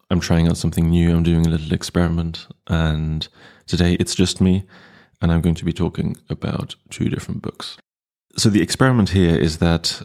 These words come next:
um, to say it in one sentence, <laughs> I'm going to be reviewing all of the books that I could find that are called Prisoner's Dilemma. Now, this might seem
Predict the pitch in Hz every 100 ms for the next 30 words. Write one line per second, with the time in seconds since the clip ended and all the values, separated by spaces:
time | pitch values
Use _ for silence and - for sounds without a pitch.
0 | - 82 82 80 80 - 85 78 - -
1 | - 85 82 80 80 78 95 85 82 -
2 | - _ _ _ _ - - - - -
3 | - - 95 95 87 87 82 80 78 80
4 | 78 78 76 - - - - _ - 87
5 | 78 82 80 80 - - - _ - _
6 | _ _ _ _ _ 87 85 78 87 -
7 | 80 78 - - 82 82 - 85 85 85
8 | 78 76 - 64 - - _ _ - 87
9 | 82 - 82 - 87 80 78